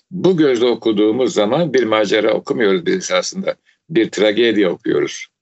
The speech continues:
Zweig'i bayağı okudum. Şimdi artık tabii geçti yani öğrendim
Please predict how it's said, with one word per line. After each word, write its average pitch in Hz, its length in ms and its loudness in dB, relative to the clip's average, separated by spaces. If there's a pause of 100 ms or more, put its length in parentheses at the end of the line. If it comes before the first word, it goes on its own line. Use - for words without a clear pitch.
(320)
Zweig'i 151 520 0
bayağı 131 320 2
okudum. 107 480 -2 (360)
Şimdi 175 280 -4
artık - 300 -2
tabii 127 280 0
geçti 127 340 0
yani 87 280 0
öğrendim 92 560 0